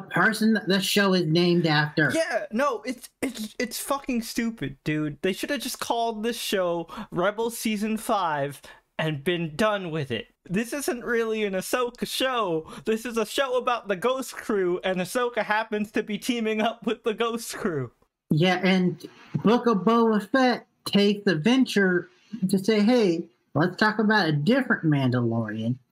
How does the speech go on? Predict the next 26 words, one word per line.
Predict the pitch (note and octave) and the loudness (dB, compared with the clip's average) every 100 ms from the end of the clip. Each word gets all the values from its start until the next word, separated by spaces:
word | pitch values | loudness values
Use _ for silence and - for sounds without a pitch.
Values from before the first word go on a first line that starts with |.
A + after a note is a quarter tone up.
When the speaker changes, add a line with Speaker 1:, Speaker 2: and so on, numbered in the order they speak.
| _ - | _ -2
Speaker 1:
Because | E3+ F#3+ F#3 | 2 2 2
when | F#3 G3 | 2 4
you | A3+ | 4
talk | A#3 A#3 A3 | 2 0 2
about, | G#3+ A3 G#3+ | 2 2 0
like, | E3+ - | -2 -4
crime | - E3+ D3+ E3 F3 | -2 2 4 4 4
boss | F3 F3+ F3+ E3+ - - | 4 4 2 0 -6 -2
Boba | D3+ D#3 F3+ F#3+ - | 2 2 2 -2 0
Fett | D#3 D#3+ D#3+ D#3+ _ _ _ - | 2 2 0 -4 _ _ _ 0
and, | F3+ F3 | 2 4
like, | E3 C3+ - _ _ - | 2 0 -8 _ _ 0
all | E3 G3 | 2 2
the | G#3 | 0
stuff | - A#3+ A#3 | 2 0 0
that | - | -4
led | - D3 F#3+ G#3 | -2 2 2 4
him | G3+ F#3+ | 2 2
to | F#3 | 0
how | E3 F3 F3 F3 | 2 2 2 2
he | F#3 E3 E3+ _ - | 2 0 -4 _ 0
was | E3 G#3 F#3 F3 - | 2 4 4 2 0
in | F3+ E3 D#3+ D3+ D3+ _ _ _ _ _ | 0 4 4 2 0 _ _ _ _ _
Mando | D3+ E3 E3 D#3+ D#3 | 2 4 4 4 2
season | D#3 E3 D#3 D#3 | 2 2 2 2
two, | G#3+ A3+ F#3+ F#3+ | 2 4 4 0